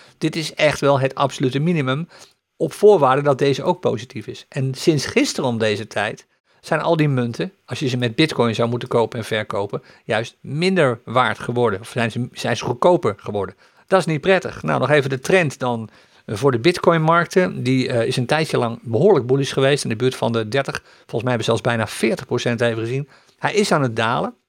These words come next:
Dat was hij gisteren al. Is hij vandaag ook nog waarschijnlijk. Hij wordt lager, ja, zesentwintig komma zes procent op dit ogenblik. Is nog steeds gunstig. Dat komt natuurlijk omdat met name de zwaardere charts, de weekchart en de, eh, en voor veel, veel munten ook nog wel de dagchart,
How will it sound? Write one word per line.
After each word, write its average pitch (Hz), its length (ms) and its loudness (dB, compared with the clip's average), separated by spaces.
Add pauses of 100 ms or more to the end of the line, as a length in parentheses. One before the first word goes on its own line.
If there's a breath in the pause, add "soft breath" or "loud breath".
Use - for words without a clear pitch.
(640)
Dat 113 160 -4
was 120 160 -2
hij 117 100 0
gisteren 160 360 0
al. 156 220 2 (320 soft breath)
Is - 140 -10
hij 123 80 -4
vandaag 120 280 0
ook 139 160 2
nog 143 220 0
waarschijnlijk. 131 560 0 (280 loud breath)
Hij 117 120 0
wordt 131 160 0
lager, 147 400 2
ja, 131 220 2
zesentwintig 135 420 0
komma 120 220 -4
zes 127 240 0
procent 139 400 -2
op 131 160 -4
dit 123 160 0
ogenblik. 120 380 0
Is - 60 -16
nog 131 140 2
steeds 170 220 4
gunstig. - 520 -2 (200 loud breath)
Dat - 140 -6
komt 196 140 4
natuurlijk 139 180 -2
omdat 131 280 2
met 123 100 -2
name 123 240 0
de 107 80 -2
zwaardere 123 520 0
charts, 117 400 2
de 104 80 -10
weekchart 107 580 -2
en 104 100 -8
de, 98 120 -10 (360 loud breath)
eh, 110 240 -4
en 123 180 -4
voor - 160 -4
veel, 127 160 0
veel 147 200 4
munten 117 260 0
ook 120 80 -4
nog 120 100 2
wel 107 100 2
de 98 80 -2
dagchart, 107 520 -2